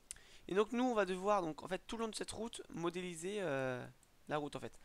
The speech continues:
Alors, au bout d'un moment, ça ressemble plus du tout à une route. Ça ressemble plus à un chemin qu'autre chose.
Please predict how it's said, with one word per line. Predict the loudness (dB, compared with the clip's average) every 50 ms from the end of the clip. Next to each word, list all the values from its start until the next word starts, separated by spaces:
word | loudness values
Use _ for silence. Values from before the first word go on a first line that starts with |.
| -20 -20 -20 -20 -8 0 4
Alors, | 6 6 6 4 0 -2
au | -2 -2
bout | 0 2
d'un | 4 4 4 6
moment, | 4 4 4 4 2 2
ça | 0 -4
ressemble | -4 -4 -4 -4
plus | -4 -8
du | -10 -6
tout | -4 -2
à |
une | 0 0
route. | 0 -2 -2 -4 -8 -14 -16 -20 -20 -20 -20 -20 -20 -20 -20 -20 -20 -20 _ -20 -20 -20 -20 -20 -20 -20 -20 -20 -16
Ça | -14 -12
ressemble | -8 -6 -8 -6
plus | -6 -8 -6 -4 -4
à |
un | -4 -4
chemin | -4 -4 -4
qu'autre | -4 -6 -6 -6
chose. | -6 -6 -6 -6